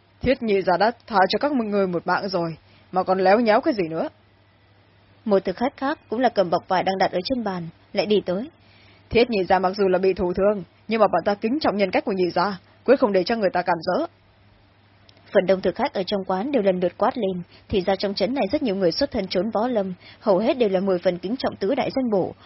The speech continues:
Speaker 2: hoặc ít hoặc nhiều, đều bằng cách này, cách khác, đã từng chịu ơn nghĩa của bốn vị danh bổ. Này lại thấy Thiết Thủ thân thụ trọng thương, đối mặt với nguy nan, cho nên tất cả đều có ý bạt đao tương trợ. Vương Mệnh Quân lại cười hi hi.
Speaker 1: <laughs>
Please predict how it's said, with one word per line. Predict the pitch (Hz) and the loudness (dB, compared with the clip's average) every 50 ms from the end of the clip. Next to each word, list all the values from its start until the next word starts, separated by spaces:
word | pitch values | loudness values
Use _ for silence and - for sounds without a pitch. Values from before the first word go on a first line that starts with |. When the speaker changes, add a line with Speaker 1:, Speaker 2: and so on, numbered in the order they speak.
| - - _ | -20 -14 _
Speaker 2:
hoặc | - 196 - - | -4 -4 -4 -2
ít | - 262 311 - | -2 -4 -4 -4
hoặc | - 202 - | -6 -8 -6
nhiều, | - 196 185 175 165 160 - - - - - | -4 -4 -2 -2 -2 -4 -8 -16 -16 -6 0
đều | 214 202 | 0 2
bằng | 185 180 165 | 2 2 0
cách | - 202 - | -2 -4 -4
này, | 254 208 190 170 160 - | -4 -4 -4 -4 -4 -4
cách | - 254 - | -4 -4 -4
khác, | - 247 247 - - _ _ - - - | -4 -6 -6 -6 -8 _ _ -20 -8 -2
đã | 196 233 | -2 -2
từng | 254 - 196 185 | 0 0 -4 -4
chịu | - - 202 - | -2 -4 -2 0
ơn | - 202 190 | 0 0 2
nghĩa | 185 180 240 | 2 0 0
của | 262 226 185 | 2 0 0
bốn | 190 185 190 269 277 | 2 2 0 0 0
vị | 220 165 175 - | -2 -4 -2 -2
danh | 254 247 220 | -2 0 0
bổ. | 202 175 139 - - _ _ _ _ _ _ _ _ _ _ _ _ | 0 0 0 -2 -6 _ _ _ _ _ _ _ _ _ _ _ _
Này | - 202 202 185 | -4 0 2 2
lại | 180 190 196 | 2 2 0
thấy | - 196 196 | 0 -2 -2
Thiết | 240 - 320 - | -2 -2 -4 -2
Thủ | 269 214 165 - | -2 -4 -2 -2
thân | - 190 185 | -2 -2 -2
thụ | 190 208 170 165 | -2 -2 -2 -2
trọng | - 226 - - 180 | -2 -4 -4 -4 -4
thương, | - 196 190 180 175 175 - _ - - | -4 -4 -4 -4 -4 -8 -12 _ -14 -6
đối | - 196 208 | -2 -2 0
mặt | 254 269 226 220 | 2 0 0 0
với | 233 226 | 0 -2
nguy | 220 214 202 | 0 0 0
nan, | 170 175 185 180 180 175 165 _ _ _ - | -2 -2 -4 -6 -8 -10 -12 _ _ _ -8
cho | - 247 208 | -4 -2 0
nên | 202 185 175 | 0 0 0
tất | - 311 - | -2 -4 -4
cả | - 214 170 185 | -4 -4 -2 -2
đều | 185 180 175 | -2 -2 0
có | 208 | 0
ý | 208 - 202 202 240 311 339 - _ _ _ _ _ _ _ _ _ _ _ - | -2 -2 -2 -4 -4 -4 -6 -8 _ _ _ _ _ _ _ _ _ _ _ -6
bạt | 214 202 180 - | -2 -2 -2 0
đao | 185 196 190 190 | 0 -2 -2 0
tương | - 240 196 185 | 0 -2 -2 -2
trợ. | - 190 185 180 - _ _ _ _ _ _ _ _ _ _ _ _ _ _ _ _ _ _ _ _ _ _ _ _ _ _ _ _ - - - - - - - | -2 -4 -4 -4 -6 _ _ _ _ _ _ _ _ _ _ _ _ _ _ _ _ _ _ _ _ _ _ _ _ _ _ _ _ -20 -20 -20 -20 -20 -16 -4
Vương | 214 196 208 196 | 0 2 2 4
Mệnh | 190 175 | 2 2
Quân | 160 202 196 185 | 2 2 2 2
lại | 175 175 | 2 0
cười | - 202 175 180 | 0 0 0 0
hi | 208 196 | 0 -2
hi. | 196 214 214 190 185 190 190 - _ _ _ _ _ _ _ _ _ _ _ _ _ _ - - - | -2 -2 -2 -2 -2 -4 -6 -10 _ _ _ _ _ _ _ _ _ _ _ _ _ _ -20 -6 0
Speaker 1:
<laughs> | - 185 | 2 2